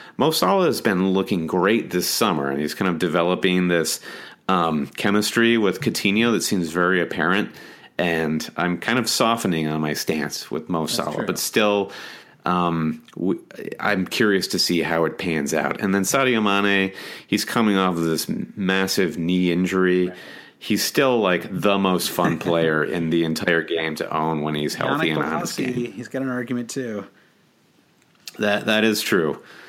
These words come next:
Speaker 1: Now, should, should we talk about Adam Lallana at seven point five? How do you feel about this?
Speaker 2: Yeah, I, I, he's kind of interesting at that price point, isn't he? I mean, it's, it's, it makes you wanna bring him in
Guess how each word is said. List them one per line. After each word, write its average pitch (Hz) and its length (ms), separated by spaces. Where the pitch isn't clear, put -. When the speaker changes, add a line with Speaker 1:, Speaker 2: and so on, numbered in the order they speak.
Speaker 1:
Now, 117 340
should, - 500
should 131 200
we 120 100
talk 139 240
about 139 240
Adam 127 280
Lallana 127 640
at 120 160
seven 120 280
point 120 300
five? 120 320
How 117 100
do 107 60
you 82 100
feel 76 220
about 69 240
this? 71 280
Speaker 2:
Yeah, 330 140
I, 254 240
I, 214 220
he's - 200
kind 403 220
of 202 100
interesting 208 400
at 113 120
that 113 180
price 104 240
point, 110 220
isn't 160 160
he? 214 220
I 143 60
mean, 147 220
it's, 135 160
it's, - 320
it 190 100
makes 240 320
you 180 80
wanna 185 220
bring 135 220
him 107 140
in 120 320